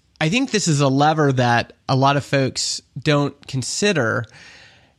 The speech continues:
is that your positioning actually matters a lot. It's a big part of the product. So what's the bi-, is there a huge difference between Nathan Barry's ConvertKit, which is email marketing for bloggers,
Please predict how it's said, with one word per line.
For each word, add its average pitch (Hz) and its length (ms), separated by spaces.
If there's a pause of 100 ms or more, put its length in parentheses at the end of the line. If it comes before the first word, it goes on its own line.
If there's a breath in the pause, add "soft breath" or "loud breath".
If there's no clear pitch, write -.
(220)
is 151 220
that 180 160
your 180 100
positioning 185 720
actually 190 420
matters 156 520
a 143 60
lot. 131 760
It's - 280 (200)
a 156 80
big 185 280
part 170 380
of 139 320
the 135 100
product. - 760 (800 soft breath)
So 156 380 (160)
what's 196 320
the 208 120
bi-, 156 440
is 175 120
there 220 120
a 143 80
huge 160 600
difference 175 380
between 143 580 (280 loud breath)
Nathan 143 320
Barry's 139 380
ConvertKit, 127 800
which - 160
is 131 280 (160)
email 147 400
marketing 131 720
for 120 520 (100)
bloggers, 123 840